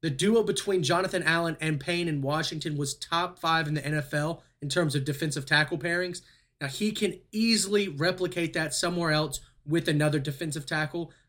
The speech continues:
I love Daron Payne, and I think that he could absolutely tear something up if he goes to the right team. Number four, Jessie Bates. In my opinion, he is the most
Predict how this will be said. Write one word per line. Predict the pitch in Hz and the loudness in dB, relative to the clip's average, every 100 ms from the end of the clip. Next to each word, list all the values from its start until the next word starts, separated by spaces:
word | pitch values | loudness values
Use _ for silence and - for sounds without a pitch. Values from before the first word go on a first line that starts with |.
| _ | _
I | 156 160 | 4 4
love | 143 147 170 | 2 2 0
Daron | 160 170 170 175 | -2 -2 -2 -2
Payne, | 175 180 170 | -2 -2 0
and | |
I | 139 139 | -2 -2
think | - 180 175 | -2 -4 -2
that | 135 | -8
he | - 170 | -8 -6
could | 151 139 - | -6 -6 0
absolutely | 160 165 - 160 147 147 139 135 | 0 0 -4 -2 0 -2 -2 -6
tear | 135 - 156 143 | -6 -4 -2 -2
something | 151 135 131 127 | -2 -4 -4 -6
up | 127 - _ _ _ | -6 -10 _ _ _
if | 180 170 | -2 2
he | 165 | 4
goes | 151 143 135 | 4 4 2
to | |
the | 139 | 2
right | 131 127 - | 2 -2 -4
team. | 127 104 _ _ _ _ _ | -6 -6 _ _ _ _ _
Number | 151 175 214 208 | 2 4 4 2
four, | - 208 170 117 - _ _ 131 | 2 2 4 2 -8 _ _ 0
Jessie | 165 185 196 | 2 4 2
Bates. | 151 147 110 - _ _ | 2 0 -2 -12 _ _
In | 185 170 | 2 4
my | 160 190 | 4 4
opinion, | 233 - 220 214 214 - | 2 0 2 2 0 -6
he | - 202 196 | -6 -2 0
is | 180 | 0
the | 190 202 | 0 -2
most | 190 196 214 214 - | 0 2 4 4 0